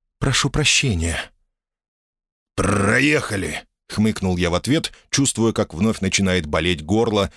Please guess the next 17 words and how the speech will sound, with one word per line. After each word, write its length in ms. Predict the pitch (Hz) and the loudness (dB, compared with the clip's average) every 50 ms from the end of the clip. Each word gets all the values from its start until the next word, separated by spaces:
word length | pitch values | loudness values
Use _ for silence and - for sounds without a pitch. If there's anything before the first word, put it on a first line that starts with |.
| _ _ | _ _
и 80 | - 95 | -4 -2
поспешил 460 | - 104 - - 113 - - 131 123 | -2 -2 -2 0 0 0 0 0 0
закончить 640 | 90 117 120 - - 87 90 90 82 - 90 - | 0 0 -2 -2 -2 -2 -2 0 0 0 -2 -4
фразу. 600 | - - - - 80 80 76 73 - 78 76 73 - - _ _ _ _ _ _ _ _ _ - | -6 -6 -6 -4 -2 -2 0 0 -2 -2 -4 -6 -6 -10 _ _ _ _ _ _ _ _ _ -6
«Я 340 | 85 82 90 98 120 139 | -2 0 0 2 2 2
бы 160 | 139 135 135 127 | 0 0 0 0
на 120 | 123 117 | 0 0
твоем 420 | - 98 101 101 98 95 87 87 87 | -2 -2 -2 -2 0 0 0 0 0
месте 400 | 87 87 87 85 - - - 92 | 0 0 0 0 0 0 -2 -2
еще 400 | 90 101 95 - - 123 123 123 | 0 0 2 2 2 2 2 2
и 100 | 123 123 | 2 2
матерился, 1300 | 123 123 127 120 - 123 120 123 117 110 107 110 104 107 120 135 135 131 - - - 104 92 90 87 - - _ - - - | 2 0 0 0 0 0 0 0 0 0 0 2 2 2 2 2 2 0 0 -2 0 0 -2 -2 -4 -6 -10 _ -14 -6 -2
<clears throat> 520 | - - - - - 147 143 151 143 139 - _ - - - 170 147 - - | 0 2 2 2 2 2 2 2 0 -2 -2 _ -8 -4 -2 0 0 0 0
как 340 | - 139 139 131 - - - | -2 0 0 0 0 0 -2
сапожник, 1000 | - - - 156 147 127 - 123 123 117 110 - - - 117 117 101 - - - _ - | -2 -2 0 0 0 0 0 0 0 0 0 0 -2 -2 -2 0 0 -2 -4 -6 _ -2
а, 420 | 110 156 151 147 135 123 117 - _ _ - - - | 0 2 2 2 2 0 0 -4 _ _ -18 -14 -10
наверное». 880 | - 113 113 113 113 107 101 98 101 92 90 92 87 90 87 - - | -6 -4 -2 -2 0 0 0 0 0 -2 -4 -4 -2 -2 -4 -4 -8